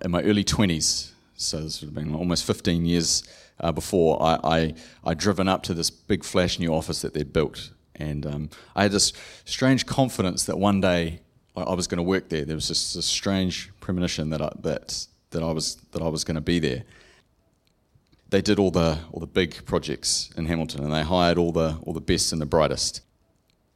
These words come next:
But when I came back from overseas, I didn't really feel like the best or the brightest. Uh, certainly not.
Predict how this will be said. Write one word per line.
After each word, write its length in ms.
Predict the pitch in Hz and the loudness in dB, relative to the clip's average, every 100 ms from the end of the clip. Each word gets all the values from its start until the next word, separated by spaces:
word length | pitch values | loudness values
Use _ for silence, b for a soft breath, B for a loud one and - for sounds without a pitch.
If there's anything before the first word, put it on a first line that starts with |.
| _ _ - | _ _ 0
But 100 | 92 | 4
when 120 | 117 | 4
I 60 | |
came 260 | 104 131 110 | 4 4 4
back 160 | 101 - | 4 4
from 120 | 104 | 4
overseas, 800 | 95 85 - 113 95 180 - - B B B B B B - | 4 4 4 4 4 2 2 0 B B B B B B 0
I 120 | 98 | 4
didn't 160 | 101 85 | 4 4
really 240 | 104 95 | 4 2
feel 520 | - - 104 92 87 B B | 0 4 6 6 2 B B
like 180 | - 87 | -4 -4
the 40 | 82 | -2
best 340 | 92 82 - | -4 -2 -2
or 120 | 82 | -4
the 80 | 78 | -6
brightest. 580 | 76 90 69 - - - - _ _ _ _ _ _ _ _ _ _ - | 4 4 4 0 -2 -4 -14 _ _ _ _ _ _ _ _ _ _ -2
Uh, 560 | 82 85 85 82 71 71 | 2 6 6 6 4 0
certainly 380 | - 131 104 | 2 4 4
not. 380 | 95 82 - - | 2 2 -2 -10